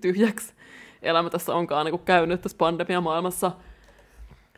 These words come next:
Ja kaikki on varmaan tietää, että Freemanista tosiaan tässä kolumnissa kritisoi niinku sitä, että kuinka niinku hepposesti monesti jollekin niinku influenssereille myönnetä-, myönnetään niinku vaikka jotain kustannussoppareita. Hän siis tässä niinku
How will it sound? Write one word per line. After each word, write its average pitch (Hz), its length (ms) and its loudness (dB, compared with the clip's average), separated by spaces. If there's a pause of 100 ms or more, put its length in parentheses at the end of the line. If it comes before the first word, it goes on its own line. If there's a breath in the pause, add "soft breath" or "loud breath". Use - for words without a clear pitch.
Ja 165 60 -8
kaikki 180 280 6
on 208 60 12
varmaan 190 240 8
tietää, 175 360 6
että 165 80 0
Freemanista 165 360 0
tosiaan 104 240 -2
tässä - 140 -10
kolumnissa 156 360 0
kritisoi 175 520 4
niinku 139 260 -4
sitä, - 300 -2
että - 120 -6
kuinka 123 280 -6
niinku 143 340 -2 (920 soft breath)
hepposesti 185 560 -4
monesti 160 360 -6
jollekin 202 320 -6
niinku 202 440 0
influenssereille 151 760 -4
myönnetä-, 127 500 -6
myönnetään 160 440 0
niinku 135 120 -10
vaikka - 160 -6
jotain 123 220 -8 (180)
kustannussoppareita. 165 1080 0 (300 soft breath)
Hän 185 140 -4
siis 202 180 2
tässä 202 140 -6
niinku 185 200 -2